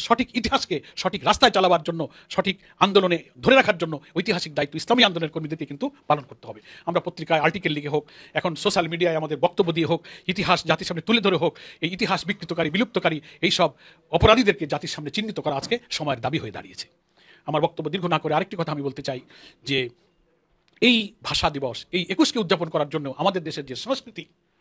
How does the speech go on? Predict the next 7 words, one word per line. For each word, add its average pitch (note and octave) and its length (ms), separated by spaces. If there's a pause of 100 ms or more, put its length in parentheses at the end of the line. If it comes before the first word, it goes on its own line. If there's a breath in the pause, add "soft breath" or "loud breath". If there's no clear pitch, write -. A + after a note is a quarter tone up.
(1400 soft breath)
যারা F#3 180
জীবন A3+ 200
দিয়েছিলেন C4 300
তারা B3+ 140
সব B3+ 120
মুসলমান C#4 300
ছিলেন, C#3 180